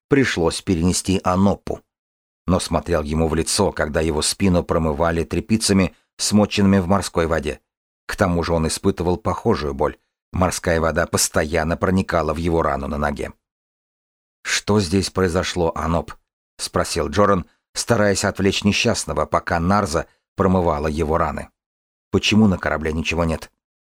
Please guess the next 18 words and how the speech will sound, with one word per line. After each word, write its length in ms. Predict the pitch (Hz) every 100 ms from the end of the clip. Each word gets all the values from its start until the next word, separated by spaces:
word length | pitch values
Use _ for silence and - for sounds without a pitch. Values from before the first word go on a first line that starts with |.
| _ _ _ _ _ -
«Наш 440 | 78 90 101 107
супруг 520 | - 98 - 98 95 -
корабля 460 | 98 95 90 95
Барнт 500 | 82 95 92 90 -
был 260 | 82 90 82
глупцом. 640 | 76 87 - - 80 76 - _ _ _ -
Я 140 | 98
так 220 | 98 90
ему 220 | 92 90 92
и 40 |
сказал, 600 | - 95 92 101 95 76 _ _ -
в 80 |
результате 480 | 104 95 92 95 90
чего 240 | 87 92 90
оказался 500 | 92 90 90 85 92
в 60 |
таком 340 | - 87 95 85
положении». 600 | 90 92 101 85 78